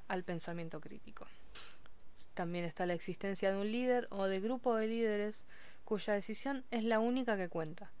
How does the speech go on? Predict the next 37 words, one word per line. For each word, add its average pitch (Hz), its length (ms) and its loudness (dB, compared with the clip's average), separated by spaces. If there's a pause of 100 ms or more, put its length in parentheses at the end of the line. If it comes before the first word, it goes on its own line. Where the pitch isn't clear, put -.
(360)
El 196 140 2
líder 262 300 2
controla 196 420 4
todos 254 420 4
los 240 120 2
movimientos 190 520 2
de 185 100 0
los 185 180 -2
miembros, 220 580 2 (240)
así 208 220 0
como 196 240 2
su 190 140 0
dinero, 240 640 4
y 214 140 2
no 240 180 4
se 262 140 0
somete 226 420 4
a 226 40 6
las 202 140 2
mismas 185 300 0
reglas 196 400 2
que 170 160 -2
sus 170 160 -6
seguidores. 165 720 -4 (320)
Pero 180 240 8
el 185 120 4
líder 220 380 6
y 208 120 0
los 185 200 2
adeptos 190 560 4
se - 180 -2
creen 233 280 4
el 240 100 6
mensaje 214 540 4
o 196 100 2
terminan 180 400 2
creyéndolo, 170 640 0